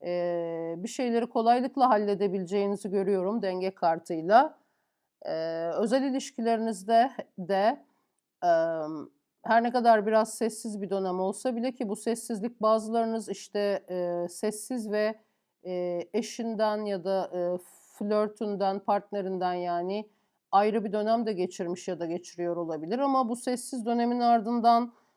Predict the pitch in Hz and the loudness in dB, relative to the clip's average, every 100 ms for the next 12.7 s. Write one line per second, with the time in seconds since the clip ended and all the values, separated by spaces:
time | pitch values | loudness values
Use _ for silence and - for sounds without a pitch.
0 | _ 214 233 247 240 240 226 220 226 220 | _ 0 2 2 0 0 4 8 8 6
1 | 220 240 220 185 208 208 202 208 226 190 | 0 -2 -2 -2 0 2 0 2 2 0
2 | 180 185 190 - 196 185 180 175 170 165 | 0 -4 -4 -8 -6 -6 -4 -4 -4 -4
3 | 214 240 190 - 180 175 160 160 - - | -6 -8 -14 -8 -4 -4 -4 -8 -10 -10
4 | 151 196 254 - _ _ _ - 196 214 | 0 6 6 6 _ _ _ -6 -2 -2
5 | 190 220 240 - 214 202 190 180 208 254 | 0 2 2 0 -2 0 0 0 2 2
6 | 214 202 - 185 190 190 190 196 196 202 | 2 0 -2 -2 -2 0 0 -2 0 -2
7 | 254 - _ _ _ - 208 202 226 226 | -2 -10 _ _ _ -2 0 0 0 0
8 | 208 202 202 - 220 180 - 190 190 185 | 0 0 0 -2 -2 -2 -4 -4 -2 -2
9 | 190 233 294 285 _ _ _ 196 196 185 | 0 0 -2 -4 _ _ _ -4 0 0
10 | 190 175 175 202 262 - _ _ _ 185 | 0 -2 4 4 4 -4 _ _ _ -6
11 | 190 175 175 190 233 - - 170 175 180 | 0 2 2 2 2 0 -2 2 4 2
12 | 175 165 160 - 190 226 285 | -2 -8 -8 0 6 6 4